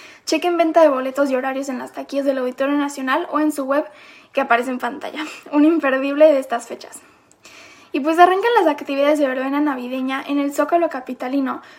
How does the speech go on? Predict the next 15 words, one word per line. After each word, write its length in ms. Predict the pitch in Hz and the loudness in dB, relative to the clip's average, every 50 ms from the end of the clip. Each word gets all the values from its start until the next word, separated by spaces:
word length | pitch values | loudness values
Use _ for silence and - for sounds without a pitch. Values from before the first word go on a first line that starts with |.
| - _ | -10 _
pues 120 | - 285 262 | -4 -2 -2
desde 200 | 285 262 285 269 | 0 0 0 0
mañana 580 | 269 277 285 285 302 320 320 339 359 381 - | 0 2 2 2 2 0 0 0 -2 -2 -2
hasta 180 | 320 302 - 277 | -4 -4 -4 -6
el 140 | 269 254 - | -4 -2 0
treinta 260 | 302 311 311 349 370 | 0 2 2 2 2
de 80 | 370 | 2
diciembre 580 | 320 285 262 - 285 269 269 269 269 262 285 - - | 2 0 -2 -4 -4 -4 -4 -4 -4 -4 -6 -8 -6
se 160 | - 285 277 | -4 -4 -4
presentarán 720 | 277 - 277 294 294 277 269 262 285 277 277 285 302 349 | -2 -2 -4 -2 -2 -2 -2 -2 -2 0 0 0 -2 -2
pastorelas, 640 | - 311 285 285 - 269 269 285 294 294 294 302 311 - | -2 -4 -4 -4 -4 -4 -2 -2 0 0 0 0 0 -2
artistas 480 | - 277 277 - 294 294 294 320 320 311 | -4 -6 -4 -2 -4 -2 0 0 -2 -2
como 240 | - 269 262 254 - | -2 -4 -2 -2 0
Astrid 360 | - 269 277 302 - 311 320 - - | 0 0 0 0 0 -2 -4 -4 -6
Haddad, 360 | 269 247 262 262 262 269 - | -8 -6 -4 -2 -2 -4 -4